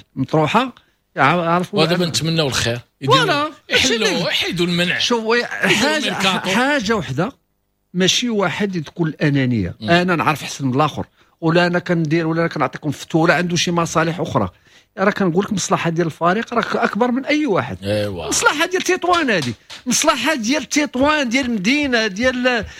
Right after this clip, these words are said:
Speaker 1: التاريخ، ديال، والناس راه خصها تكون شويه فيها العفه وفيها، خصهم يعرفوا راه فرقه، راه فرقه الجمهور، فرقه، آه، جهه، فرقه منطقه، فرقه ويلي، وكل واحد دابا صراعات شخصيه، صراعات بيناتهم،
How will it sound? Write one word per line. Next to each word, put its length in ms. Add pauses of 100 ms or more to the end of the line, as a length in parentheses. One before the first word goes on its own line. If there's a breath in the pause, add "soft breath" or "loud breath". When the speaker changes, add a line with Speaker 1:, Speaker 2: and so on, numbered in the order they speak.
Speaker 1:
التاريخ، 680
ديال، 420 (280 loud breath)
والناس 320
راه 80
خصها 260
تكون 260
شويه 360
فيها 220
العفه 500
وفيها، 300
خصهم 300
يعرفوا 420 (340 loud breath)
راه 100
فرقه، 680
راه 60
فرقه 260
الجمهور، 560
فرقه، 340 (140)
آه، 160 (380 loud breath)
جهه، 580
فرقه 420
منطقه، 520
فرقه 440
ويلي، 500 (300 loud breath)
وكل 300
واحد 360
دابا 200
صراعات 540
شخصيه، 460
صراعات 540
بيناتهم، 560